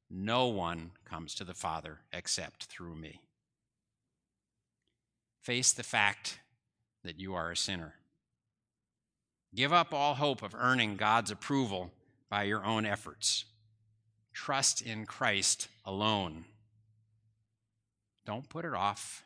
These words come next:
He may be calling you right now. In John six forty, Jesus offers this promise. "This is the will of him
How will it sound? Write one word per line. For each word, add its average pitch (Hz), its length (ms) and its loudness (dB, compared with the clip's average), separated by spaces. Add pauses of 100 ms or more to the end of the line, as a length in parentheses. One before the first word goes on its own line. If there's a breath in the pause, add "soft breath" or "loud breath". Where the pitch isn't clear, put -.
(1500)
He 104 120 -10
may 98 200 -2
be 104 160 -4
calling 95 420 -4
you 90 240 -8 (180)
right 82 300 -12
now. 85 280 -14 (2000)
In 101 140 -6
John 143 360 8
six 143 380 6
forty, 120 580 0 (960)
Jesus 113 600 -2 (240)
offers 98 440 -4
this 95 180 -4
promise. 92 600 -4 (1200)
"This 127 480 4
is 139 300 -4
the 135 100 -6
will 104 480 -2
of 104 200 -8
him 143 560 0